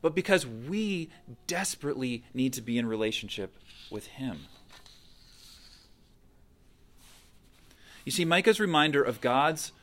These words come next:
mercy is great news for the people of Israel. And it's great news by extension for us. Because while the people of Israel have sinned and rightly earned God's judgment,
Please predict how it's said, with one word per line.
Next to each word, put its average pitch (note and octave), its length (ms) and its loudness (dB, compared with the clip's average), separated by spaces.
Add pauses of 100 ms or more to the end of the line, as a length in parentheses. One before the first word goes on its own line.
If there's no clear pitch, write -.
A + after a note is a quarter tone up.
(160)
mercy B2+ 640 0
is A2+ 160 0
great C#3 720 0 (120)
news B2 760 0 (160)
for C#3 100 -2
the C3 100 -4
people A#2+ 520 -2
of A2+ 160 -2
Israel. F#2 500 -2 (1200)
And D3 120 0
it's D3 100 -4
great E3+ 280 4
news D#3+ 360 2
by D3 140 4
extension D3+ 520 -4
for - 260 -4
us. - 360 -6 (320)
Because F3 300 6 (200)
while E3+ 300 8
the C4 80 -2
people G#3+ 240 0
of E3 120 2
Israel F#3+ 340 4
have D3+ 180 0
sinned F#3 760 0 (360)
and C3+ 240 -2
rightly F#3 400 2
earned F#3 380 -6
God's D#3+ 340 0
judgment, B2+ 720 -2